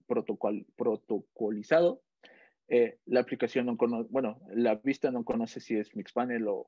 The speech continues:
o cualquier analítico que sea. Como se maneja con protocolos, pues lo único que se ha-, que hace es, eh, implementarlos y listo.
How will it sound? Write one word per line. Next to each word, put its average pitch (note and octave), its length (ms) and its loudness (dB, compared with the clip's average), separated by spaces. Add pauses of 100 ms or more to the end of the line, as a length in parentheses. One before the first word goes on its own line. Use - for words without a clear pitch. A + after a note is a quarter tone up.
o G#2+ 160 -4 (180)
cualquier A2+ 520 0
analítico A2 460 -4
que G#2 100 -10
sea. - 140 -8 (1160)
Como A#2+ 260 0
se C3 80 2
maneja A#2+ 300 0
con C3+ 120 -2
protocolos, D#3 600 2 (340)
pues A#2+ 140 0
lo B2+ 60 2
único B2 200 -4
que - 80 -14
se A2+ 100 0
ha-, A2+ 180 0 (140)
que A2+ 100 0
hace A2+ 240 -2
es, - 140 -10 (220)
eh, - 220 -10 (100)
implementarlos F3 800 -4 (400)
y A#2+ 80 0
listo. A2+ 260 -4